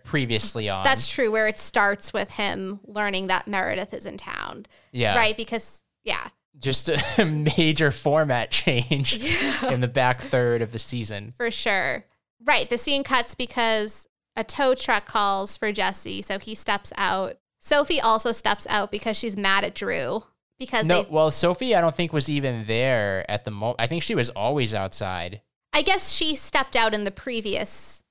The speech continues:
Speaker 2: scene after their little conflict. She
Speaker 1: Their conflict? No, they're in a completely different location. I felt like the conflict was at the school. Now they're at the bar.
Speaker 2: Oh, I'm so sorry. You're so right. This is post.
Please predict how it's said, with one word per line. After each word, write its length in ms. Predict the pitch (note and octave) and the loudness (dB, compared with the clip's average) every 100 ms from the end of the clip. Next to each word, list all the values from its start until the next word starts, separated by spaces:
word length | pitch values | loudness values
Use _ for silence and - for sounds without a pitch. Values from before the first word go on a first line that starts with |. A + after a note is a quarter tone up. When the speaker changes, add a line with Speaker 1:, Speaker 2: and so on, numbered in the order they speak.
| _ | _
Speaker 2:
scene 680 | - - - - G#2+ A3 - _ - | -20 -18 -12 -10 -8 -12 -16 _ -2
after 240 | A3+ - A3 | -2 0 0
their 160 | G#3 | 2
little 520 | G3+ F#3 G3+ G3+ G#3 _ _ _ - | 0 -2 -4 -6 -8 _ _ _ -4
conflict. 800 | - G#3+ G3+ - - - - - _ _ _ _ | 4 4 2 -6 -12 -14 -18 -18 _ _ _ _
She 300 | - G#3 F#3 _ _ - | -14 -12 -12 _ _ -10
Speaker 1:
Their 160 | A2 | -10
conflict? 800 | - - G2+ D#3 - G#2+ G#2 - | -10 -10 -4 -4 -4 -6 -6 0
No, 160 | F#3 G3 | 2 4
they're 120 | C#3+ | 4
in 60 | |
a 60 | D#3 | 2
completely 400 | D#3 - F3 E3 | 0 -2 0 0
different 360 | D3+ D#3 F3 C#3 | 0 0 0 0
location. 760 | B2 - D#3+ G#3+ F#2+ F#2 - _ _ _ | 0 0 0 0 -2 -6 -14 _ _ _
I 100 | B2+ | 0
felt 300 | C#3 E3+ E3 | 4 4 4
like 280 | D#3+ C#3+ B2+ | 4 2 2
the 120 | C3 | -2
conflict 560 | B2+ C3 D#3 E3+ B2+ B2 | 0 0 0 2 0 0
was 120 | A#2+ | -4
at 200 | - C3 | -2 -2
the 60 | B2 | 0
school. 640 | - - F#3+ C3+ G2+ A#2 - | -2 0 0 0 -4 -12 -4
Now 200 | B2 D#3+ | 0 2
they're 100 | E3 | 2
at 120 | D3+ | 2
the 60 | B2+ | 0
bar. 600 | - B2 D#3 F#2 - _ _ _ | 2 2 4 0 -6 _ _ _
Speaker 2:
Oh, 240 | B3+ A#3 G3 | 4 4 6
I'm 180 | A#3 | 4
so 360 | D4 - A3 G#3 | 2 4 4 4
sorry. 480 | - - - - G#3 | 2 2 2 0 0
You're 100 | G#3+ | -2
so 380 | - - G3 F#3+ | 0 2 2 2
right. 200 | - G3+ | 0 0
This 160 | A3 | -2
is 120 | B3 | -4
post. 800 | - - A3 F#3+ F#3+ - - - | -8 -4 -2 -2 -2 -6 -8 -12